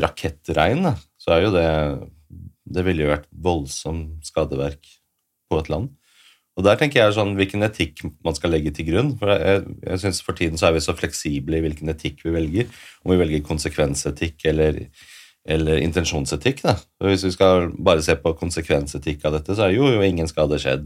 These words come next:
Altså, et barn ble skadet, det er forferdelig det, men ingen ble drept og sånn og sånn. Og, mens hvis du legger intensjonsetikken til grunn, så er det de, den, med den intensjonen der, så kunne de risikere å drepe mange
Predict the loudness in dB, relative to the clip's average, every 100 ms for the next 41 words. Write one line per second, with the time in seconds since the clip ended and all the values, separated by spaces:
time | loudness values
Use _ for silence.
0 | -6 -4 -4 -2 -4 -6 -18 _ -4 -4
1 | 2 4 6 4 2 4 4 6 2 2
2 | 0 0 0 0 2 4 4 4 2 -2
3 | _ _ -2 2 4 4 4 4 2 0
4 | -4 -2 -2 2 2 4 2 0 -2 -10
5 | -4 0 0 2 4 4 4 2 -2 -2
6 | -2 -2 -2 -2 -2 -2 -2 -4 -2 0
7 | 2 4 4 4 2 2 2 2 _ -20
8 | -20 -20 _ 4 4 4 0 -8 _ _
9 | _ _ 0 4 6 6 4 2 -2 -2
10 | -2 0 2 2 0 -2 -2 -2 -4 -4
11 | -4 -4 -2 -2 -4 -4 -6 -4 -2 -2
12 | -4 -6 -8